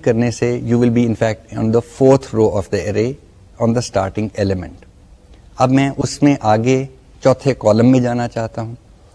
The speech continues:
تو میں پہلے اس کو ڈی ریفرنس کرتا ہوں، پیرنتھیسز ڈال کے میں اس کے باہر اسٹار لگا دیتا ہوں۔ تو اسٹار، پیرنتھیسز اوپن، ملٹی پلس تھری،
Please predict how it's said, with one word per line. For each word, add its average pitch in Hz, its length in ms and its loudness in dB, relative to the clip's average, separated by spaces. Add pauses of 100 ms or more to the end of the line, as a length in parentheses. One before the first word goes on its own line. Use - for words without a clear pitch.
(160)
تو 110 80 -2
میں 110 260 -2
پہلے 123 240 2
اس 131 160 0
کو 127 100 0
ڈی 110 220 0
ریفرنس 120 400 -4
کرتا 117 280 -8
ہوں، 131 100 -6 (180)
پیرنتھیسز 131 600 0
ڈال 101 220 -2
کے 113 220 -6 (440)
میں 120 100 0
اس 110 220 -6
کے 117 220 0 (140)
باہر 110 340 0
اسٹار 101 380 0
لگا 92 320 -4
دیتا 87 260 -12
ہوں۔ 85 140 -14 (560)
تو 104 80 -2
اسٹار، 123 520 0 (760)
پیرنتھیسز 120 560 0
اوپن، 120 380 0 (160)
ملٹی 113 340 0
پلس 117 280 -4
تھری، 120 360 -4